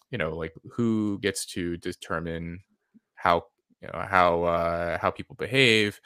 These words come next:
just with disproportionate influence in the culture and society, um, usually people who are, you know, relatively highly educated, who earn a lot of money, who get to, you know, do things like, um,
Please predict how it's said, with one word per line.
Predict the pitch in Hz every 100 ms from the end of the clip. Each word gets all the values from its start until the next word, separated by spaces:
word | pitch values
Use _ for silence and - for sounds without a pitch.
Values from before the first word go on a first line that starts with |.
| - - -
just | 101 -
with | 104 95
disproportionate | 98 - 92 90 92 85
influence | 85 87 87
in | -
the |
culture | - 117 107 101
and | 90 87
society, | - - 101 107 101 98 95 92 - - - _
um, | 95 92 90 92 107 _
usually | 98 104 139
people | 139 90 98
who | 98 92
are, | 87 92 101 - _
you | -
know, | - -
relatively | 82 87 98 98
highly | 95 82 98
educated, | 113 120 - 110 110
who | 101
earn | 87
a | 85
lot | - -
of | -
money, | 135 120 113
who | 104
get | 87 85
to, | - 90 87 - - - _ -
you |
know, | 131
do | 101 95
things | 95 95 92 -
like, | 85 85 87
um, | 90 85 82 82 85